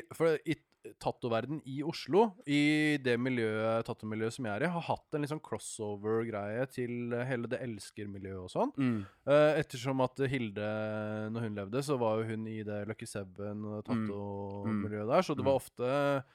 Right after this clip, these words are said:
Speaker 1: altså, jeg har vært på tattoo-julebord på Elsker og sånn. Det,
Speaker 2: Det er
Speaker 1: det har
Speaker 2: rått.
Speaker 1: vært, vært en sånn, eh, greie, da. Det har liksom alltid sm-, smittet litt over.
Speaker 2: Men jeg føler dere er flinkere i tattoo-miljøet også, da. Det er flere,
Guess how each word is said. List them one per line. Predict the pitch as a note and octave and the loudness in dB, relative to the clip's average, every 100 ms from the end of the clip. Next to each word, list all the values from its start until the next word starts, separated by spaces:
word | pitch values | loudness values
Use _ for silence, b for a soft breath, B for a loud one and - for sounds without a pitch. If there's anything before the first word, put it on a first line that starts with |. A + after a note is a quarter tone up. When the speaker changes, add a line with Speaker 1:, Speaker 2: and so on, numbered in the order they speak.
| b b b | b b b
Speaker 1:
altså, | B2 B2+ | 0 4
jeg | C#3 | 6
har | E3+ | 6
vært | - | 2
på | - | -6
tattoo-julebord | - - _ A2 G#2 G2+ G#2 G#2 G#2 | -10 -14 _ -6 -4 -4 -4 -4 -4
på | C3+ G#2+ | -4 -4
Elsker | - - G2+ G2 | -8 -12 -10 -10
og | G2 | -4
sånn. | F3+ D#3+ | 0 4
Det, | C#3 | 6
Speaker 2:
Det | C3+ C3+ | 6 4
er | |
Speaker 1:
det | B2+ | 2
har | C3+ | 2
Speaker 2:
rått. | A2+ | 0
Speaker 1:
vært, | G2+ - _ - | -8 -12 _ -6
vært | A2+ G#2+ _ B2 | -6 -6 _ -6
en | A#2+ | -4
sånn, | A#2 G#2+ | -4 -6
eh, | G#2+ G#2 G#2 G#2 G#2 G2+ G#2 | -6 -8 -8 -8 -10 -10 -8
greie, | G#2+ A2 G2+ | 2 2 4
da. | C#3 F#3+ | 2 2
Det | B2 | 2
har | C3 | 2
liksom | A2+ A#2+ | 0 -4
alltid | G#2+ G2 G#2 A2 | -4 -6 -8 -6
sm-, | - A#2+ A2+ A2+ A2 A2 | -4 -4 -2 -4 -6 -8
smittet | A2 B2+ - G2+ | -10 -10 -8 -8
litt | A2+ F#2 | -8 -8
over. | F2+ A#2+ F#3+ | -6 -6 2
Speaker 2:
Men | D#3+ | 8
jeg | F#3 | 10
føler | G#3 D3+ | 10 10
dere | F3+ | 8
er | F3+ | 6
flinkere | - E3 A#2+ B2+ B2 | 2 -2 -2 -2 -2
i | |
tattoo-miljøet | A#2 G#2 G#2 G#2 G#2 G#2 | -2 -6 -4 -2 0 2
også, | C#3+ D3+ | 2 0
da. | _ B2 | _ -4
Det | |
er | A#2+ | -2
flere, | - G2+ F2+ G#2 A2+ A#2 | 0 -2 2 2 2 0